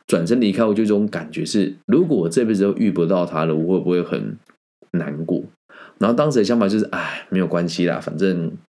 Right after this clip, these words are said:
自己有女朋友啊，人家还愿意跟你这样相处，那是我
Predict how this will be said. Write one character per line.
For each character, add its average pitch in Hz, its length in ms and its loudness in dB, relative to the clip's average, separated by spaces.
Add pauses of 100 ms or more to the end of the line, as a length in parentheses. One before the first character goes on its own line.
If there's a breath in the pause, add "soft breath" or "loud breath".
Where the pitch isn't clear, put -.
(1040 loud breath)
自 113 140 2
己 90 140 2
有 104 140 4
女 98 160 2
朋 85 220 0
友 87 180 0
啊， 71 200 -8
人 82 120 0
家 104 200 2
还 101 100 2
愿 104 240 4
意 104 120 2
跟 98 140 2
你 82 100 0
这 92 100 2
样 92 120 0
相 78 220 -4
处， - 140 -4
那 127 200 2
是 127 80 0
我 95 240 0